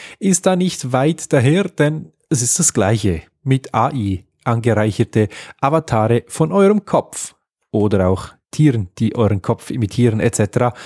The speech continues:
All das Zeugs gibt's da jetzt auch. Was heißt jetzt? Die Beta-Version kommt und jetzt sind wir wieder in China im Oktober, für gewisse Geräte ab November.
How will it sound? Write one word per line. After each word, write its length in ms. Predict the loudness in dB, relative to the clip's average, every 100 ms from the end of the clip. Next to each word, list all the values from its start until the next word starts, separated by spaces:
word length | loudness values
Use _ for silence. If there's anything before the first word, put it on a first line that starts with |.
| -20 -8
All 200 | -2 0
das 320 | 2 0 -2 -4
Zeugs 480 | 0 0 -2 -6
gibt's 440 | -4 -6 -4 -4 0
da 180 | 0 0
jetzt 440 | -2 -2 -4 -8 -12
auch. 480 | -4 -2 -2 -6 -16 -20 -20 -20 -10
Was 100 | -2
heißt 240 | -2 0
jetzt? 480 | 0 0 0 -4 -4 -16 -20 _ -10
Die 100 | -4
Beta-Version 1000 | -2 0 2 2 2 2 2 2 -2 -4
kommt 440 | -4 -4 -6 -8
und 180 | -8 -6
jetzt 180 | -4 -4
sind 160 | -4
wir 120 | -2
wieder 180 | -4 -4
in 180 | -6 -6
China 460 | -2 0 2 2 0 _
im 300 | -8 -6 -6 -10 _ _
Oktober, 580 | -6 -2 2 4 4 2 0 _ _ _
für 220 | 0 0
gewisse 400 | 2 2 2 2
Geräte 420 | 2 0 0 -2
ab 180 | -2 -2
November. 580 | -4 0 0 2 2 2